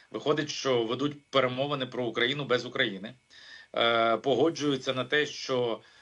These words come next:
на умови Росії, це просто умови Росії, може, президент С Ш А про це не знав, але наш президент знав би точно, якби брав участь в цих перемовинах. Е, і, і все.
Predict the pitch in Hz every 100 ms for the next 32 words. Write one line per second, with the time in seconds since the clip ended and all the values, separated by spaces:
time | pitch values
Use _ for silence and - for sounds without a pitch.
0 | _ 123 139 156 156 147 143 - 110 120
1 | 135 - - 131 135 135 - 135 131 127
2 | 117 123 117 123 120 120 110 131 123 -
3 | - - - - - 120 135 123 131 139
4 | 156 160 120 98 107 123 127 139 120 131
5 | 123 117 127 135 160 151 117 110 120 127
6 | 127 120 107 - 113 117 120 113 90 92
7 | - _ - - - - - 120 117 117
8 | 113 113 135 151 135 135 135 131 127 -
9 | - - 143 - 220 185